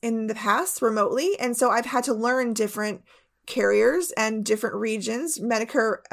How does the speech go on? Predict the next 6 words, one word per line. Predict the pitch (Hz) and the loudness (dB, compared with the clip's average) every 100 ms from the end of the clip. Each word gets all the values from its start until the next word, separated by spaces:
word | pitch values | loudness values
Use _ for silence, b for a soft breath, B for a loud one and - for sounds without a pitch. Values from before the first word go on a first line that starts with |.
| - | -10
contractors, | - 220 233 240 208 220 220 277 - - B B B - | -4 -4 -2 -2 -2 0 0 0 -4 -12 B B B 0
uh, | 226 | 2
and | 226 226 | 2 4
what | 233 | 2
they | 233 220 220 | 4 4 4
anticipate | 226 226 254 226 240 208 208 | 0 -2 -2 -2 -2 0 0